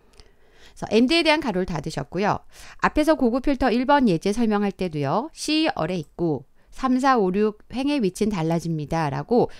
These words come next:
C열을 고정하시는 작업을 하셔도 되고 생략하셔도 됩니다. 그다음 진료 시간도 마찬가지로 지삼에 있고 지삼, 사, 오, 육 행의 위치는 달라집니다."라고 지열을 고정하셔도 되고 아니면 아까 처음에 작성하신 것처럼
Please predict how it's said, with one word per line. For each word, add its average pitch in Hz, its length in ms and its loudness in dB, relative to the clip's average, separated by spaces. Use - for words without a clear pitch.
C열을 226 460 0
고정하시는 277 760 0
작업을 180 420 -2
하셔도 330 400 -4
되고 233 500 -2
생략하셔도 302 760 -4
됩니다. 131 440 -6
그다음 170 500 0
진료 247 300 0
시간도 269 400 0
마찬가지로 160 840 -2
지삼에 294 560 0
있고 202 560 -2
지삼, 247 600 0
사, 247 300 2
오, 170 180 0
육 349 260 0
행의 330 300 -2
위치는 226 260 0
달라집니다."라고 175 1200 -2
지열을 226 540 2
고정하셔도 240 760 0
되고 143 400 -4
아니면 202 320 -2
아까 202 160 -4
처음에 254 300 -4
작성하신 170 580 -8
것처럼 196 500 -4